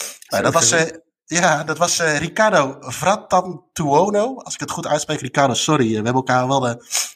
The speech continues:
Speaker 1: eh, ja, soort van hand geschud, eh, maar mocht ik je achternaam uitspreken, bij deze mijn excuses.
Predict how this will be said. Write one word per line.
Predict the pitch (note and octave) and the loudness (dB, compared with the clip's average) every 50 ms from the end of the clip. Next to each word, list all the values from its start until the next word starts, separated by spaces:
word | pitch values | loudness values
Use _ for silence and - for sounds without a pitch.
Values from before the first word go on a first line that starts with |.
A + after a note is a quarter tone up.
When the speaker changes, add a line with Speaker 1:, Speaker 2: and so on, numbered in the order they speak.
| _ _ | _ _
Speaker 1:
eh, | _ - A2+ A2 G#2+ G#2 G#2+ G2 | _ -6 -2 -2 -2 -2 -2 -2
ja, | A#2+ G#2 | -2 0
soort | F#2+ - - C3 A#2 | 0 2 2 2 0
van | - B2 | 0 0
hand | G#2 A2+ C3 - | 0 0 0 0
geschud, | - - - - - D3 D3+ D3+ - | -2 -2 -4 -2 -2 -4 -4 -6 -8
eh, | - - B2 A#2 A2+ A2 A2 A2 G#2+ | -8 -6 -4 -2 -2 0 -2 -2 -4
maar | G#2+ A2 A2 | -4 -4 -4
mocht | A2+ A#2 A2+ - | -4 -4 -6 -8
ik | - | -10
je | - - | -6 -4
achternaam | - C3 - - B2 A#2 - | -4 -4 -2 -2 -4 -4 -2
uitspreken, | - A#2+ A#2 A2+ - - G#2+ G#2 G#2 - - - | 0 -2 -2 -2 -4 -6 -8 -8 -8 -10 -12 -14
bij | G2+ G2+ | -12 -8
deze | A2+ B2 B2 - A2 | -4 -4 -4 -4 -4
mijn | G#2 G#2+ G#2 | -8 -12 -10
excuses. | G#2+ - - - E3 - - A3+ - - - | -10 -12 -12 -10 -10 -10 -10 -8 -10 -10 -12